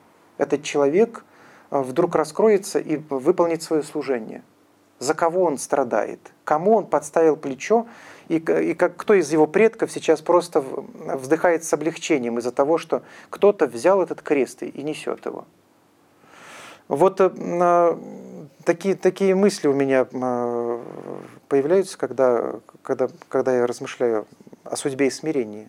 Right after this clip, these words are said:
Да, но это, это один из аспектов. Один из аспектов, который, может быть, ну, не самый главный, но, э, но в-, для меня всегда стоит, э,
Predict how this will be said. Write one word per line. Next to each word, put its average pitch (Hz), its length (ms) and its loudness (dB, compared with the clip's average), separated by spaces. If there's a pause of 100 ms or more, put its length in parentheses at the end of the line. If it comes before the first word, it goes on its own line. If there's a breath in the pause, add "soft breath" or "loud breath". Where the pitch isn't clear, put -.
(140)
Да, 117 220 -4
но 139 140 0
это, 151 340 0 (420)
это 165 200 0
один 165 220 -2
из 156 80 0
аспектов. - 600 -4 (380 soft breath)
Один 147 240 -4
из 143 60 -2
аспектов, 208 440 -6
который, 135 320 -4
может 127 280 -8
быть, 123 220 -10 (800 loud breath)
ну, 151 200 -2
не 156 220 -4
самый 165 240 0
главный, 139 440 0 (200)
но, 147 480 2
э, - 300 -8 (360)
но 151 140 2
в-, 147 840 -12
для 160 140 2
меня 196 360 4 (840)
всегда 165 400 -2
стоит, 165 500 0
э, 131 240 0